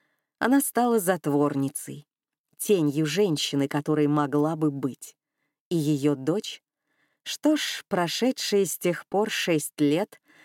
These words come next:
превратили Келси в зеркальную версию девочки-подростка из «Весёлого дома», и меньше, и больше, чем в жизни.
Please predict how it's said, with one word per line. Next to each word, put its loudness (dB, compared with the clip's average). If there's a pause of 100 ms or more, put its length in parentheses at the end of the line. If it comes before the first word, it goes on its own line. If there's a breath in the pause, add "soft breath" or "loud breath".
(140)
превратили 2
Келси -2 (280 soft breath)
в 0
зеркальную 4
версию 2
девочки-подростка 0
из 2
«Весёлого 0
дома», -2 (640)
и 2
меньше, 0 (100)
и 0
больше, -2
чем -2
в -6
жизни. -8